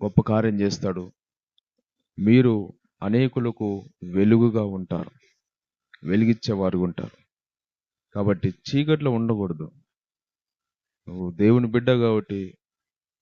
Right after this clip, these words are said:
నువ్వు జీవపు వెలుగులో ఉన్నావు. అంధకారం నుంచి ఆశ్చర్యకరం వెలుగులోకి తీసుకొచ్చాడు దేవుడు నిన్ను. మళ్ళీ అంధకారంలో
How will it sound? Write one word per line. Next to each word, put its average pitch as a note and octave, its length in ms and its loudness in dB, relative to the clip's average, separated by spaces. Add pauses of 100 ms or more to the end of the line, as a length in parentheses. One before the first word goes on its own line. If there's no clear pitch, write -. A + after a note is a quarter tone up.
(120)
నువ్వు F#2+ 160 -2
జీవపు A#2 600 2
వెలుగులో A2 400 -2
ఉన్నావు. E2+ 380 -6
అంధకారం A#2+ 760 2
నుంచి B2+ 240 -6
ఆశ్చర్యకరం B2+ 720 0
వెలుగులోకి C3+ 440 4
తీసుకొచ్చాడు C3 540 2
దేవుడు B2 320 6
నిన్ను. A2+ 300 -2 (380)
మళ్ళీ G#2+ 160 4
అంధకారంలో C3 840 2